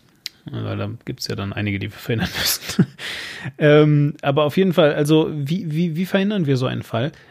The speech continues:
Ähm, also ich erwarte nicht einmal eine Antwort auf diese Frage, aber es wurde ja nicht einmal die Frage gestellt.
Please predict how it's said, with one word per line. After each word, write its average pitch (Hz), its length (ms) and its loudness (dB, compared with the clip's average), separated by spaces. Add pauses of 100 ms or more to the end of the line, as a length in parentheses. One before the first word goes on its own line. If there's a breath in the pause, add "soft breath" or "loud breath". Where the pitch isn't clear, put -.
(160 loud breath)
Ähm, 147 340 6
also 143 180 0
ich 156 120 0
erwarte 165 400 2
nicht 185 180 0
einmal 196 220 2
eine 143 160 0
Antwort 208 280 0
auf 117 120 0
diese 117 180 0
Frage, 113 460 0 (180)
aber 131 160 0
es - 160 -4
wurde 156 140 4
ja 151 40 4
nicht 156 140 -2
einmal 139 160 2
die 135 140 -2
Frage 143 420 2
gestellt. - 560 -10